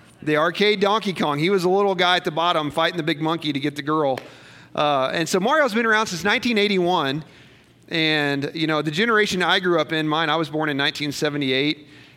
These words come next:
And so, you know, my generation has seen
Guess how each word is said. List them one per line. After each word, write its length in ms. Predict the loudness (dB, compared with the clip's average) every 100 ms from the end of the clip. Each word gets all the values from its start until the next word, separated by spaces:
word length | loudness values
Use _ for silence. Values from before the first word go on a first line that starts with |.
| -8
And 240 | -4 -4 -2
so, 380 | 0 2 2
you 100 | 0
know, 80 | -2
my 220 | 0 0
generation 500 | 0 0 2 0 -2
has 140 | -4 -4
seen 580 | -2 -2 -2 -4 -6